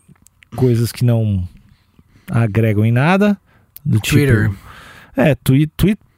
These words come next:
Speaker 1: pra mim, eu uso bem menos hoje. Quer dizer, eu ainda consumo que eu olho que tem lá. Mas eu quase não uso Twitter e Instagram por isso, assim, por, que eu acho uma desgraça, assim.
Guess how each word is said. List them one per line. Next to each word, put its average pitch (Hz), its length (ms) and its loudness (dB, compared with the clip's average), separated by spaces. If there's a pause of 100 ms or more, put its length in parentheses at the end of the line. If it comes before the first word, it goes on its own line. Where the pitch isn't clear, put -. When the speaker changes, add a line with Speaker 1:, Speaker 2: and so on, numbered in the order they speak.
(160)
Speaker 1:
pra 147 180 2
mim, 165 480 2 (440)
eu 120 240 2
uso 190 160 0
bem 156 160 4
menos 131 420 2
hoje. 117 480 0 (120)
Quer 139 120 0
dizer, 127 140 2
eu 139 40 2
ainda 175 200 2
consumo 165 480 0
que 175 100 0
eu 170 100 4
olho 131 340 2
que - 60 -14
tem 113 120 0
lá. 101 160 0 (400)
Mas 113 160 0
eu 127 80 2
quase 135 260 0
não 147 160 4
uso 131 160 0
Twitter 127 280 0
e - 20 2
Instagram 113 360 0
por 185 140 -2
isso, 127 260 0
assim, 113 300 -2
por, 104 240 -2 (840)
que - 60 -2
eu 107 60 2
acho 95 160 -2
uma 110 160 0
desgraça, 120 520 0
assim. 95 340 -6